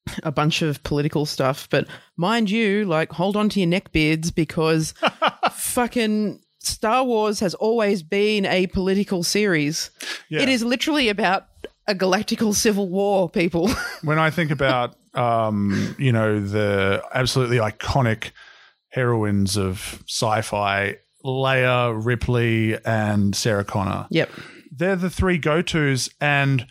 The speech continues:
Speaker 2: I don't, even as a kid, remember who was watching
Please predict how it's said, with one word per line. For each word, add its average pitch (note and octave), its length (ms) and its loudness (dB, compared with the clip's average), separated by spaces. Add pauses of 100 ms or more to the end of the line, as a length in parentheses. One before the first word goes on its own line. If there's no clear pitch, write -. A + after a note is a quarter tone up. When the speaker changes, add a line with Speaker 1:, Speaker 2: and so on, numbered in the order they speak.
(320)
Speaker 2:
I D3+ 160 2
don't, E3+ 300 0
even E3+ 280 2
as C#3+ 240 0
a B2+ 60 -2
kid, D3+ 760 -2 (360)
remember C#3 440 2 (180)
who E3 320 2
was C#3+ 340 -2 (100)
watching E3+ 800 2